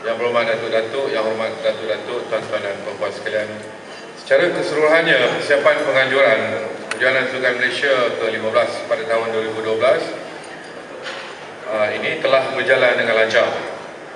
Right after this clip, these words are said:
Kesemua dua puluh enam jawatankuasa kecil telah pun mengadakan mesyuarat dan perbincangan serta telah menetapkan perancangan tindakan yang perlu dilaksanakan.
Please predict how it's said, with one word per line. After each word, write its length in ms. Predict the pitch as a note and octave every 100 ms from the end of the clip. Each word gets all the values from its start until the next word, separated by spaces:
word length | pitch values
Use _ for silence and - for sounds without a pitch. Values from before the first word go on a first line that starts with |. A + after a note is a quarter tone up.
| - - - - - - - -
Kesemua 480 | C#3+ C3+ C#3+ E3 E3
dua 160 | C#3+ C#3
puluh 160 | C#3 C3+
enam 240 | C#3 C3+
jawatankuasa 480 | B2 B2 B2 A#2+ A#2
kecil 400 | B2 - D3 D3 C#3+ C#3+ - - - - - - -
telah 320 | C3+ C#3 C3+
pun 160 | D#3 D#3 C#3
mengadakan 480 | C3 B2+ B2+ B2+
mesyuarat 480 | B2 B2+ B2 B2+ -
dan 160 | A2 G#2+
perbincangan 560 | A2 A2 A#2 A#2+ B2 B2 B2+ B2+ - - - -
serta 320 | C#3+ C#3+ D3
telah 160 | C#3+ C3+ -
menetapkan 800 | B2+ B2+ D3 C3+ C#3 C3 B2 A#2
perancangan 560 | A2+ B2 B2 B2 B2+ B2 A#2+
tindakan 340 | A#2+ A2 A#2 A#2
yang 160 | A#2
perlu 320 | - E3+ F3
dilaksanakan. 880 | - A#2 A2+ - A2 A2 A2 A2 G#2